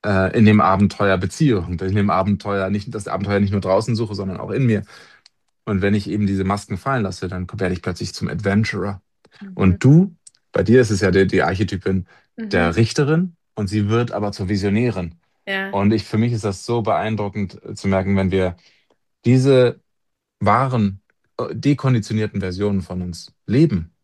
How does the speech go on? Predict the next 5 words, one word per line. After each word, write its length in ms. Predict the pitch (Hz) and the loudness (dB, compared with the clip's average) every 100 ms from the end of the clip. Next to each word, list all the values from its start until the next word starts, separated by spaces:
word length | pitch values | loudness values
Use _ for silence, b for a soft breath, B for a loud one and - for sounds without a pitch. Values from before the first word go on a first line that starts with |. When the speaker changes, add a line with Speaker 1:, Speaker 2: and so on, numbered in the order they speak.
| _ - | _ -10
Speaker 1:
ne, 220 | 101 113 B B B B _ - | -8 -8 B B B B _ -2
dann 420 | 98 101 101 - | 4 6 4 2
sind 420 | - 98 110 107 107 | -6 0 2 2 2
wir 440 | 101 92 92 - _ 107 | 0 0 -4 -8 _ 0
Abenteurer 880 | 123 127 113 123 123 117 120 120 | 2 2 -2 -2 -2 -4 -6 -8